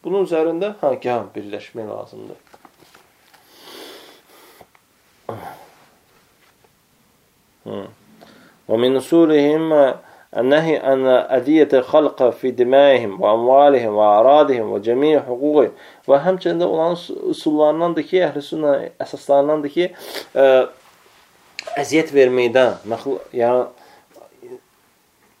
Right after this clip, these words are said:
və əziyyət verməkdə, qanında və malında və o haqlarda, hər bir haqda əziyyət verməkdən çəkindirərlər.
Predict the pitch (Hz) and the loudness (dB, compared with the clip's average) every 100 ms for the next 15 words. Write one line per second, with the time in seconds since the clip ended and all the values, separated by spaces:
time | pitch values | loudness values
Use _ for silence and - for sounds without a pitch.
0 | _ 123 123 120 _ - - 131 131 151 | _ -2 -2 -2 _ -14 -6 -4 0 -2
1 | 151 135 123 123 120 131 123 117 123 120 | 0 0 2 0 2 2 2 2 2 2
2 | 117 120 127 117 117 120 117 117 120 131 | 0 2 4 4 2 4 4 2 2 4
3 | 131 117 117 120 113 - _ _ - - | 4 6 6 6 2 -4 _ _ -20 -20
4 | _ _ _ _ _ _ _ _ _ _ | _ _ _ _ _ _ _ _ _ _
5 | _ _ _ _ _ _ - 127 135 131 | _ _ _ _ _ _ -6 -4 -2 -2
6 | 131 131 123 127 147 147 104 - 143 143 | 2 4 4 6 6 6 2 -2 -2 -2
7 | 139 113 120 113 127 131 147 151 _ 165 | -2 -6 -8 -8 -4 -2 -2 -6 _ -10
8 | 117 135 135 120 113 110 107 117 123 139 | -6 -10 -6 -6 -6 -8 -8 -6 -6 -8
9 | 139 _ - 120 113 110 113 117 101 - | -12 _ -14 -8 -6 0 2 2 0 -12